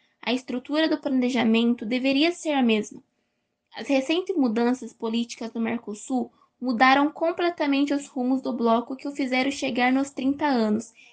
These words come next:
enfrentando uma grande crise política, econômica, social e sanitária. Infelizmente, nesses trinta anos de Mercosul, o bloco não está em clima de comemoração.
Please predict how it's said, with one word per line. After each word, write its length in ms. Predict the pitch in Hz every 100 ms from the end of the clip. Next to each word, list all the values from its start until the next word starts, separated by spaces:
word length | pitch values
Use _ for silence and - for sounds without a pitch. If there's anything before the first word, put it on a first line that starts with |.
| _
enfrentando 580 | 254 262 254 262 269 269
uma 160 | 277 254
grande 360 | 254 302 453
crise 320 | 427 285 285 285
política, 720 | 277 233 220 233 - - -
econômica, 800 | 254 - 277 233 220 247 254 -
social 680 | - - 311 - 254 240 - -
e 100 | 269
sanitária. 760 | - 262 330 - - - - _ _ _ _ _ _ _ _ -
Infelizmente, 1000 | 302 440 285 226 247 254 233 233 - -
nesses 360 | 247 285 277 254
trinta 360 | 294 320 320
anos 360 | 240 247 240 269
de 140 | 262
Mercosul, 840 | 233 262 269 - 220 - 262 233 - _ -
o 120 | 247
bloco 380 | 269 277 285 294
não 140 | 320
está 320 | 415 - 311 294
em 80 |
clima 300 | 294 269 269
de 140 | 262 269
comemoração. 1000 | - 269 269 269 294 330 - 240 226